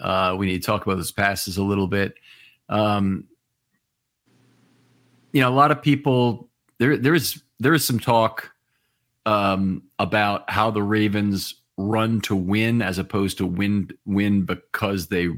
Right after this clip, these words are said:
sorry, they, they don't win because they run. They run because they win. And that really is true of the Ravens this year. A lot of their, you know, the fact that they're very close to fifty percent run and pass for the year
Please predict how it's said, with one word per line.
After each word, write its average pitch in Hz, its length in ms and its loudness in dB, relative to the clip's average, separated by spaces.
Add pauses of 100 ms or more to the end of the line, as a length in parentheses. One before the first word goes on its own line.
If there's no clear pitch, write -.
(640)
sorry, - 300 -6 (120)
they, 95 100 -4 (280)
they 113 80 0
don't 147 180 0
win 135 180 2
because 107 220 0
they 104 100 0
run. 95 200 0
They 92 100 -2
run 98 280 0
because 87 300 -4
they 87 100 -4
win. 82 340 -8 (640)
And 101 100 -2
that 135 120 2
really 139 240 2
is 123 160 2
true 110 260 2
of 90 60 2
the 87 80 -2
Ravens 85 360 -4
this 80 220 -6
year. 82 80 -4
A 90 40 -2
lot 104 260 0
of 95 80 -2
their, 92 400 0
you 104 60 -8
know, 87 100 -4
the 87 100 -6
fact 101 320 -4
that 90 160 -8
they're 90 220 -4
very 98 220 -4
close 98 260 -4
to 87 80 -6
fifty 95 280 -8
percent 92 480 -6
run 92 200 -4
and 82 140 -6
pass 90 280 -4
for - 140 -12
the 80 100 -10
year 104 460 0